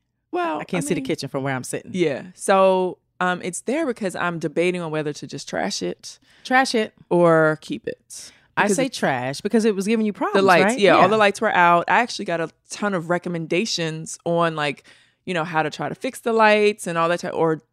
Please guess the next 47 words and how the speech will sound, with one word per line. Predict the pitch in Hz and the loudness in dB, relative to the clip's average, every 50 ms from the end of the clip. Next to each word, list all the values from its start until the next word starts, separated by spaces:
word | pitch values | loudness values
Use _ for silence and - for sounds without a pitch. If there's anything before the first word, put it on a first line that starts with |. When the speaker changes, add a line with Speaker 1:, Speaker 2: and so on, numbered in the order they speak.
| 139 - _ - | -20 -16 _ -6
Speaker 1:
or | 160 156 | -4 -2
recommendations | 165 170 175 170 160 160 170 156 - 165 - | -2 -4 -6 -8 -8 -8 -8 -8 -8 -12 -12
for, | - - 156 | -8 -8 -6
like, | 151 143 147 143 | -6 -6 -6 -4
really | 139 160 160 165 160 | -4 -4 -4 -4 -4
nice, | 156 143 147 151 151 - - - - - _ _ _ _ - | -4 -4 -6 -6 -6 -8 -12 -14 -16 -18 _ _ _ _ -16
um, | - 127 123 127 127 131 131 - _ _ _ _ _ - - - - _ _ _ | -12 -10 -8 -8 -8 -8 -12 -16 _ _ _ _ _ -20 -20 -20 -20 _ _ _
false, | - 190 175 165 - - - _ _ | -2 0 0 0 -2 -8 -14 _ _
fake | - 190 185 - | -2 0 0 -2
trees | - - 220 202 202 202 185 | -2 -4 -2 -2 -2 -2 -4
and | 175 165 | -2 -2
all | 165 | -2
that | 165 175 - | -2 -4 -6
type | - 185 180 | -6 -6 -6
of | 190 | -6
stuff. | - - 190 190 - | -4 -4 -4 -4 -2
Speaker 2:
Yeah. | 147 156 147 110 - - - _ _ _ | -4 -4 -4 -4 -6 -10 -18 _ _ _
Speaker 1:
So | - 202 | -6 -6
apparently, | 196 208 240 262 262 254 240 214 | -4 -2 0 0 0 0 0 0
um, | 202 190 175 - - | 0 -2 -2 0 2
I | 214 | 2
don't | 220 185 | 2 2
know, | 151 143 156 160 151 - | 2 0 -2 -2 -4 -4
they | - 175 | -4 -4
said | 170 - 208 196 175 | -2 -2 -2 -2 -2
there | 180 | -2
might | 180 180 185 185 | -2 0 0 0
have | 180 151 | 0 -2
been | 165 160 156 | -2 -2 -2
a, | 151 139 123 - _ | -4 -4 -6 -8 _
a | 151 151 143 | -6 -6 -6
fuse | - _ - 175 175 180 180 185 190 190 185 - - - - - | -8 _ -8 -6 -4 -2 -2 -2 -4 -4 -6 -10 -12 -14 -8 -6
that | 165 156 - | -6 -6 -4
was | - 160 156 151 147 - - - _ _ _ _ _ _ | -2 -4 -4 -4 -6 -10 -12 -14 _ _ _ _ _ _
bad | - 175 180 156 160 165 165 170 165 - - | -2 0 2 2 2 2 0 -2 -4 -6 -8
in | 170 165 | -10 -10
the | 156 | -10
plug | 151 - - 294 240 185 131 104 - - - 190 | -10 -2 0 2 4 4 2 2 -2 -6 -12 -16
since, | - - 170 156 | -12 -12 -10 -10
like, | - 160 147 - - | -10 -10 -10 -10 -6
all | - 156 160 170 165 | -4 -2 0 0 0
the | 180 | -2
lights | 190 196 196 202 - - | -2 -2 -4 -4 -6 -4
were | 226 233 233 | -4 -2 0
out. | - 226 233 240 247 - | 0 0 0 0 0 -2
Speaker 2:
Okay, | 175 175 165 170 147 143 151 | -4 -4 -2 -2 -4 -4 -4
right. | 147 147 147 147 160 220 220 | -6 -6 -6 -6 -6 -10 -14